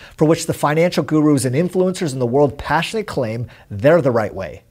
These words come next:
Each draw a different audience based on our own history, concerns, fears, and hopes. Each investment concept directly correlates with one of the five components of wealth,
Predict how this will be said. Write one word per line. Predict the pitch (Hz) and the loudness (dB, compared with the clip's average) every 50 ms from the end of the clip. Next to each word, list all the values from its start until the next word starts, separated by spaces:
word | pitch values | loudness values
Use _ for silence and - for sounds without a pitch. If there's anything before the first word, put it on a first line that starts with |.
| _ _ _ _ _ _ - | _ _ _ _ _ _ 2
Each | 170 180 - - - | 2 2 2 2 2
draw | 180 180 165 | 2 2 2
a | 160 | 2
different | 131 156 156 - 151 156 | 2 0 0 0 0 0
audience | 170 202 214 180 143 127 117 - | 2 2 2 2 2 0 -2 -6
based | - - 180 131 127 - | -6 -4 -4 -4 -2 -4
on | 135 | -4
our | 131 131 131 - | -2 -4 -2 0
own | 139 143 156 165 | 0 0 0 0
history, | 139 - 180 165 - - - 190 190 196 | 0 -2 -2 -4 -4 -4 0 0 0 0
concerns, | 196 - - 120 113 - - - 196 151 156 160 170 165 - - | -2 -4 -8 -8 -6 -4 -2 -2 -2 0 0 0 -2 -2 -6 -8
fears, | - - 139 135 139 131 - | -6 -4 -2 0 0 -2 -2
and | 139 123 | -4 0
hopes. | 156 190 165 120 - - - - - - - - - - - - - - _ _ | 4 4 4 4 2 -2 -8 -10 -12 -14 -20 -20 -20 -20 -20 -20 -20 -20 _ _
Each | 175 190 240 233 - 269 | 2 2 2 2 0 0
investment | 240 165 131 180 196 190 - 170 139 - | 0 2 2 2 2 2 0 -4 -6 -4
concept | - 151 143 131 - 147 135 120 | -4 -4 -4 -2 -2 -4 -4 -2
directly | 120 139 127 117 123 175 220 - - 294 277 247 | -2 -2 0 2 2 2 2 2 -2 -4 -4 -4
correlates | - - - 226 226 180 131 117 117 120 - - | -4 0 2 2 4 4 2 2 0 -2 -2 -2
with | 147 - | -2 -2
one | 131 120 117 120 131 180 240 277 277 | -2 -4 -2 2 4 4 4 6 4
of | 277 185 160 | 2 2 2
the | 175 | -2
five | - - 135 123 123 - | -2 0 -2 -2 -2 -4
components | - 151 - - 120 113 110 - | -6 -8 -6 -6 -8 -8 -6 -6
of | 156 156 | 0 2
wealth, | 208 262 254 185 87 - - - | 4 4 4 4 2 -2 -8 -16